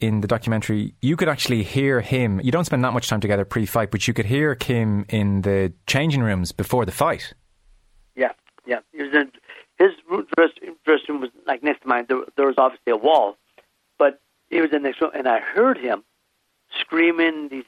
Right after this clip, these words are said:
Speaker 2: these, these bone-chilling screams, and,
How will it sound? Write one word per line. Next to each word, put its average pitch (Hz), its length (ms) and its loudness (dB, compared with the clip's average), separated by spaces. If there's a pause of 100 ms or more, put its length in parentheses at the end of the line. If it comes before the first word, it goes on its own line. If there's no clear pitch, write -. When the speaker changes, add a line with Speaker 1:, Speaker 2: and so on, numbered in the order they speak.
(120)
Speaker 2:
these, 127 140 -8 (120)
these 120 120 -12 (600)
bone-chilling 147 720 0
screams, 156 600 -2
and, 113 160 -12